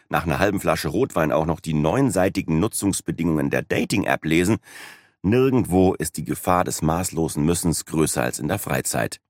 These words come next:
Deswegen sollten Sie das Mussmonster gerade hier an seinem komischen Wirbelfinger packen und ihm klipp und klar ins Auge sagen: „Einen Scheiß muss ich!“ Das Wort Freizeit ist schließlich nicht umsonst aus den beiden Wörtern frei und Zeit zusammengesetzt.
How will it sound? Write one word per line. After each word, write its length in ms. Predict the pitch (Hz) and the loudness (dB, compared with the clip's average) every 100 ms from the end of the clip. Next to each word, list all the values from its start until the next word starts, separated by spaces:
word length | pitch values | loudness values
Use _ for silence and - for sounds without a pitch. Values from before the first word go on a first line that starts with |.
| _ _ - - - - | _ _ -20 -20 -14 -2
Deswegen 400 | 175 226 240 - | -2 0 0 2
sollten 280 | 139 - 127 | 2 2 0
Sie 100 | 117 | 2
das 180 | 92 | 2
Mussmonster 600 | 120 156 - 131 131 135 | 0 0 2 0 2 0
gerade 300 | 117 117 117 | 0 2 2
hier 280 | 143 175 - - _ | 2 2 0 -2 _
an 120 | - | -4
seinem 260 | 78 73 65 | -2 -2 -2
komischen 500 | - 123 101 - 82 | 0 2 2 0 0
Wirbelfinger 500 | 98 76 - 78 71 | 0 -2 -2 0 0
packen 320 | - - 139 - - | 0 2 0 0 -16
und 120 | - - | -10 -6
ihm 120 | 69 | -4
klipp 260 | - 160 - | -2 -2 -2
und 160 | - 87 | -4 0
klar 280 | - 123 101 | 2 4 2
ins 140 | 90 | 0
Auge 280 | - 123 104 | 0 2 2
sagen: 380 | 104 110 107 104 - _ | 2 2 2 0 -4 _
„Einen 300 | - 98 90 | 2 4 4
Scheiß 320 | - - 175 160 | 2 2 2 4
muss 180 | 165 139 | 2 4
ich!“ 340 | 123 - - _ _ _ _ _ _ _ _ _ _ _ _ _ _ | 4 2 -6 _ _ _ _ _ _ _ _ _ _ _ _ _ _
Das 160 | - 135 | -2 2
Wort 140 | 165 | 2
Freizeit 600 | - - 190 214 190 185 | 2 2 2 2 0 0
ist 200 | - 156 | 0 -4
schließlich 420 | - 143 151 - 123 | -2 -2 -2 0 -2
nicht 200 | 120 - | -2 0
umsonst 500 | 107 101 95 - - - - | 2 4 2 0 -10 -18 -10
aus 160 | 78 78 | -6 -4
den 140 | 78 | -2
beiden 280 | 73 73 73 | 0 0 0
Wörtern 440 | 76 73 76 67 | 0 0 0 -2
frei 400 | - - 87 156 180 _ _ | -4 -2 2 2 -2 _ _
und 160 | 131 | -4
Zeit 300 | - - 151 - | 0 0 0 -4
zusammengesetzt. 720 | - 76 71 71 78 76 - | -2 0 0 0 0 -2 -4